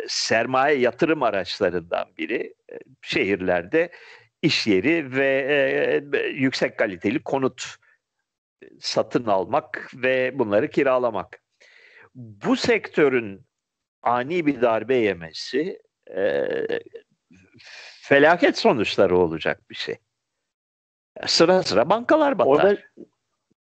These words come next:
Speaker 2: orada şöyle bir limitasyon eklemekte fayda var.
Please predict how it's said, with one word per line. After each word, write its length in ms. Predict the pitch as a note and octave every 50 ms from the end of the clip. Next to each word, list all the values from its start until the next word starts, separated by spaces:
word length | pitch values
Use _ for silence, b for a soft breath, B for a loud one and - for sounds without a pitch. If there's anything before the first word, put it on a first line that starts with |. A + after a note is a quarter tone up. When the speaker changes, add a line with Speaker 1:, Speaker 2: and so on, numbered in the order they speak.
| _ _ _ _ _ _ _ _ _ _ _ _ _ _ -
Speaker 2:
orada 160 | - C#3 F3+
şöyle 240 | F#3 G#3+ G#3 A3+ A3+
bir 80 | G#3+ F3
limitasyon 440 | D#3+ D#3 D3+ E3 D#3 D#3 D#3 F#3+ F#3
eklemekte 420 | F3 F3 E3+ D3 D3+ D3+ F3 E3+
fayda 320 | - D3 A#2+ A#2 A#2 A2
var. 160 | C3+ F3 G3+